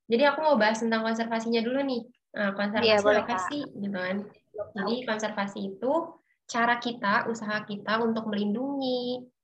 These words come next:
Speaker 1: terus, eh, melindungi, memanfaatkan dengan baik, eh, sesuatu yang ada di alam. Nah, kenapa sih pentingnya konservasi primata? Nah,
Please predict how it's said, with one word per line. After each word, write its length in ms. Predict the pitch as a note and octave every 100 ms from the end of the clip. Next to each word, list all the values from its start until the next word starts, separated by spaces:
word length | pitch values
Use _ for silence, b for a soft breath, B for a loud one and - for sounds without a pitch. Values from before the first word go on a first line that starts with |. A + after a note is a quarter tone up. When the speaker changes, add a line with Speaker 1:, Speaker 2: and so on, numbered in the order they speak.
| _ _ _
Speaker 1:
terus, 480 | G#3 G3+ G3+ G3+ - _ _ _ _ G3+
eh, 560 | F#3+ F#3+ F#3+ G3 G3 - _ _ _ -
melindungi, 640 | G#3+ G#3 A3 C#4 C#4 C4
memanfaatkan 960 | A#3 G#3+ G3+ G3+ - A3+ B3 - C4 A#3+
dengan 240 | A3 G#3+ G#3
baik, 580 | G#3+ A#3+ B3+ B3 B3+ B3 B B _
eh, 180 | G#3 G3+
sesuatu 420 | G#3 G#3 G3+ G3+
yang 160 | B3+ A3+
ada 220 | G#3 A3
di 100 | G#3+
alam. 680 | G#3+ G#3+ A3+ A3 G#3+ G#3 G#3 -
Nah, 260 | F#3+ F#3+ F3+ b b
kenapa 380 | - G#3+ G#3 B3+
sih 240 | D#4+ D#4+
pentingnya 400 | B3+ A#3 A3+ A3+
konservasi 560 | A#3 A3+ A3+ A3+ A3 A3+
primata? 560 | A3 A3 G#3+ G#3 C#4 C#4 - _ _ -
Nah, 240 | G3 G3